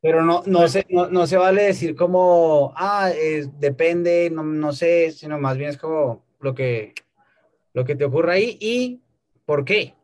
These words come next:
Speaker 1: ¿Por qué te parece que está sobrevalorado o subvalorado?
Speaker 2: Nice, listo.
Speaker 1: Es una,
Speaker 2: Un
Speaker 1: eh,
Speaker 2: minuto para ganar y buena suerte.
Speaker 1: eh, exacto, exacto, exacto. Si adivina, se gana una tostadora. El, el
Speaker 2: <laughs>
Speaker 1: primero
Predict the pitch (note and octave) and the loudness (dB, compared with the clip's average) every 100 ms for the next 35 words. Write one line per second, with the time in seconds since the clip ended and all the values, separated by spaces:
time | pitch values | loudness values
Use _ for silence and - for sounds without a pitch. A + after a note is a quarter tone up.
0 | _ _ - B2+ C#3+ C#3+ E3 E3+ D3 D3 | _ _ -10 -6 -4 -4 -2 -2 -2 -4
1 | E3 D3 C3 D3+ D3 D3 C#3 C3 B2 B2+ | -6 -4 -4 -2 0 2 0 0 -2 -2
2 | C3 C3+ B2 A2+ G#2 G2 D#2+ _ _ _ | -4 -4 -6 -4 -4 -6 -10 _ _ _
3 | _ _ _ F3 F3 C#3+ - - D#3+ - | _ _ _ -4 -4 -4 -10 -16 -16 -16
4 | B2+ - _ _ _ _ - _ _ B2 | -20 -20 _ _ _ _ -20 _ _ -10
5 | C3 C3+ C3+ C3 - D#4 C#4+ C#4+ C4+ A#3+ | -6 -4 -2 2 4 4 2 -2 -2 -2
6 | A#3 G#3+ G3+ G#3+ A#3 A#3+ G#3+ A#3 C4+ G3+ | -6 -6 -6 -6 -6 -8 -10 -10 -10 -12
7 | - F3 C#3 C#3 C#3 C#3+ C#3+ C#3 C3 B2 | -10 -4 0 0 2 2 4 2 0 -2
8 | C#3+ C3 B2 G#2 - A2 G2 F#2+ G#2 F#2 | -2 -2 -4 -8 -4 -4 -4 -10 -10 -10
9 | - - - - - - B2+ B2+ B2 C3 | -14 -20 -20 -18 -16 -8 -4 0 0 0
10 | C#3+ E3 D#3+ - B2 A#2+ A#2+ B2+ B2+ B2 | -2 -4 -6 -6 -4 -2 -2 -2 -2 -4
11 | B2+ A#2+ A2 - - _ - _ _ _ | -4 -4 -6 -6 -10 _ -20 _ _ _
12 | _ - D3 C#3 C#3 C#3 C#3+ C#3 C#3 - | _ -8 -4 -2 0 2 0 -2 -6 -4
13 | E3 E3+ C3+ - | 0 0 0 -2